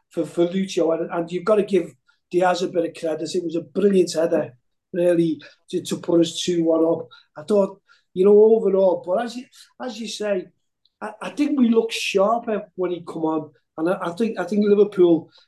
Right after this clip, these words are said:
then started to play a little bit, and then started to look as if we were, we were gonna see the game out, and we played with more intensity. That was the word that we were looking for before. I don't think we had any intensity. I think Núñez started to come into the game,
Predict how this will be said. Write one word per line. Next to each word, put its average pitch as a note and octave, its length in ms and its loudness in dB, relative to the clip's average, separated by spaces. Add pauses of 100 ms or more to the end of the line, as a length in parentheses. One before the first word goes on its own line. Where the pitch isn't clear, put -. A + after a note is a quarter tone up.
(180)
then F#3 240 2
started F3 560 -4
to F3+ 100 -2
play F3+ 300 -2
a G3 60 4
little G3 260 0
bit, D3+ 380 -6
and D3 120 -10
then D#3+ 140 -6
started E3+ 460 -4
to E3+ 120 -4
look F3 280 0
as E3 100 -2
if E3 160 0
we E3 140 4
were, D#3+ 200 4 (340)
we E3 100 4
were D#3+ 100 0
gonna F3 200 0
see E3+ 280 -6
the D#3+ 80 -2
game D#3+ 380 -2
out, F3 260 0 (560)
and D#3 120 -12
we E3+ 100 -6
played G#3 380 0
with F#3 120 6
more E3+ 320 0
intensity. E3+ 760 -10
That G3+ 180 -4
was G#3 120 -10
the F#3+ 100 0
word D#3+ 320 0 (360)
that E3 100 -8
we E3+ 140 4
were E3 60 2
looking E3+ 280 0
for D#3+ 260 -2
before. E3+ 420 -6
I F3+ 40 -2
don't A3 160 -2
think G3+ 180 -2
we F3 80 4
had F3+ 200 0
any G3 240 2
intensity. E3 640 -8
I - 300 -20
think G#3 240 -2
Núñez G3+ 380 4
started E3 520 -6
to E3 120 -14
come E3 180 -2
into D#3 220 -2
the D3+ 80 -8
game, D3+ 360 -2